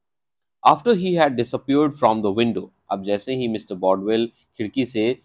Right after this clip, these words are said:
चले जाते हैं, mother suddenly made as if to throw another shoe। तो माँ जो है, वो अचानक से कुछ ऐसा करती है जिससे ये पता चलता है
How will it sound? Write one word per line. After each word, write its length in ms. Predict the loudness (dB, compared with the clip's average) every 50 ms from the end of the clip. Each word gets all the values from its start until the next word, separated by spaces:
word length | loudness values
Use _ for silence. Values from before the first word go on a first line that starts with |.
| _ _ _ -4
चले 240 | 0 0 2 2 2
जाते 320 | 2 2 0 0 -4 -8
हैं, 340 | -8 -6 -6 -6 -6 -8 -10 _ _ _ _ -8 -2 0
mother 240 | 0 2 4 2 2
suddenly 540 | 2 0 -2 -2 -2 -2 -2 -2 -2 -2 -2 -4 -4 -4 -2 -2
made 340 | -2 0 0 -2 -2 -4 -4 -2 0 0
as 100 | 0 0
if 160 | -2 -4 -6 _ -6 -6
to 60 | -6
throw 260 | -6 -4 -2 -2 -2 -2 -4 -6
another 320 | -4 -2 -2 -2 -2 -2 -4
shoe। 200 | -4 -6 -12 -12 -14 _ _ _ _ _ _ _ _ _ -2
तो 220 | -2 0 0 0
माँ 200 | 0 0 0 0
जो 140 | 0 -2 -2
है, 180 | 0 0 0 0
वो 180 | 2 2 2
अचानक 500 | 2 0 -2 -4 -6 -6 -6 -6 -6 -8
से 120 | -8 -10 -8
कुछ 240 | -6 -6 -8 -8 -4 -2
ऐसा 260 | -2 -2 0 -2 -2
करती 380 | -2 -2 -4 -4 -6 -8 -8
है 140 | -6 -6 -6
जिससे 340 | -6 -6 -10 -10 -8 -6 -4
ये 260 | -4 -2 -2 -2 -2
पता 280 | -2 -2 -4 -4 -4 -4
चलता 340 | -4 -4 -6 -4 -2 -2 -2
है 200 | 0 0 -2